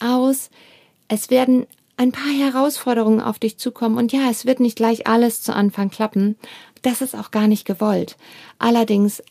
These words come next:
anzufangen, das ist das, was den Unterschied macht, sich damit auseinanderzusetzen und nochmal neu anzupassen.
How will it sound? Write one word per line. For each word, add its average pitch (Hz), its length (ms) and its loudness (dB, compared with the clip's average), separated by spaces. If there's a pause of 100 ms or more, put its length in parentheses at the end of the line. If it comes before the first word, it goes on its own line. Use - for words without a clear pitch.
(120)
anzufangen, 226 720 0
das 220 280 -4
ist 226 180 -8
das, 226 400 0 (380)
was 190 160 -4
den 202 120 -2
Unterschied 196 560 0
macht, 185 360 -4
sich 190 260 -8
damit 220 320 0
auseinanderzusetzen 233 1200 0 (340)
und 214 180 4
nochmal 214 380 2
neu 220 300 4
anzupassen. 214 760 -4